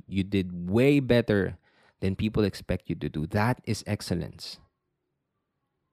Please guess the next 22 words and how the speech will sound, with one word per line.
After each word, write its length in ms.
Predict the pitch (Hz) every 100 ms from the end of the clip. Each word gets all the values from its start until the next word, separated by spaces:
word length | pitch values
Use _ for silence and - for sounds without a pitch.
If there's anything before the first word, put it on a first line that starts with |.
| -
And 100 | 95
you 60 | 101
just 180 | 120 123
need, 240 | 113 -
need 320 | 107 104 104
to 80 | 92
build 460 | 90 107 107 104 -
the 300 | 95 101 101
discipline 640 | 101 101 95 - 95 92 -
of 140 | - -
excellence 440 | 98 - 87 82
in 140 | 87
your 160 | 87 85
life 240 | 85 80 -
if 80 | -
you 100 | -
really 260 | 82 92 90
want 300 | 87 85 87
to 60 | 80
be 100 | 85
better. 420 | 80 80 - - _ _ _ _ _ _ _ _ _ _ _
So 320 | - - 98